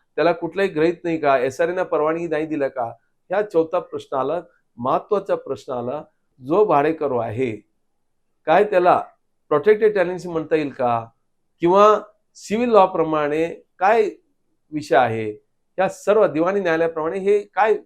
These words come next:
मानला जाईल, ह्या पाच महत्वाचा प्रश्न आला. जसं मी म्हटलं तुम्हाला, फ्लॅट आहे, एसआरएनी विष्णू वाघमारेंना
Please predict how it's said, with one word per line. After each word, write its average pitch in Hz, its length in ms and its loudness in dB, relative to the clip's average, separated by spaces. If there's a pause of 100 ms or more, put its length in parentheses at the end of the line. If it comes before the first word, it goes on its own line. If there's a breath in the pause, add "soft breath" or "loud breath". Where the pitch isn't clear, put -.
(600)
मानला 143 300 -2
जाईल, 117 360 -4 (340)
ह्या 208 120 2
पाच 185 540 -2
महत्वाचा 165 680 -4
प्रश्न 131 420 -8
आला. 147 260 -2 (420)
जसं 123 240 -2
मी 175 140 -2
म्हटलं 160 360 -4
तुम्हाला, 165 380 -4 (540)
फ्लॅट 196 300 4
आहे, 127 360 -2 (460)
एसआरएनी 143 640 2 (500)
विष्णू 151 360 -4
वाघमारेंना 135 800 0